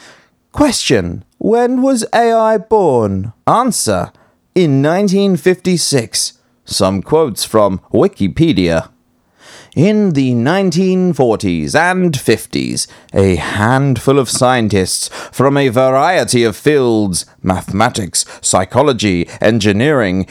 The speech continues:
economics, and political science. Ah, I wish we could have, if we could have just done without the political science part, all of this might have been all right. Began to discuss the possibility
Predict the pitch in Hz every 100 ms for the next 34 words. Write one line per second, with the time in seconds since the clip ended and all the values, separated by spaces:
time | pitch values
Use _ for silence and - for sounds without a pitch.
0 | - 120 104 127 175 113 - - - 143
1 | 135 110 - 104 92 110 143 113 110 101
2 | - 139 123 113 117 - - - _ _
3 | _ 120 107 92 107 135 143 120 117 -
4 | - 123 143 127 120 190 - _ _ 165
5 | 165 151 147 143 120 - 135 139 131 120
6 | 120 - 123 104 69 - 90 92 - -
7 | 143 131 127 127 123 90 113 110 104 110
8 | 92 - - - - - - 151 147 170
9 | 226 202 196 175 - 160 190 180 120 107
10 | - 190 180 143 185 175 123 95